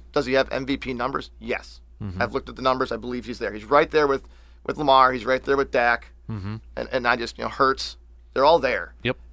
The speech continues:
Speaker 1: But look at the weapons he does have. I mean, Kittle is just an all-new beast.
Speaker 2: Yep.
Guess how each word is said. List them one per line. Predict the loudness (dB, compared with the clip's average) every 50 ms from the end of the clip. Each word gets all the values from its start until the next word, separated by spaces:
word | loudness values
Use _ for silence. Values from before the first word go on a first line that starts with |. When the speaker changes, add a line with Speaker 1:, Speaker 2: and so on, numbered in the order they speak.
| -2
Speaker 1:
But | 0 0 0 -4 -10 -20 -10 -6
look | -6 -6
at | -2 -2
the | 0
weapons | 0 0 0 -2 -6 -10
he | -8
does | -6 -6 -8 -8
have. | -10 -10 -6
I | -6
mean, | -6 -6
Kittle | 2 2 4 6 6 6 4
is | 4
just | 0 -4 -4 -4
an | -4 -2
all-new | 0 0 -2 -2 -6
beast. | -10 -12 -16 -14 -14 -14 -14 -16 -20 -20 -12
Speaker 2:
Yep. | -10 -10 -10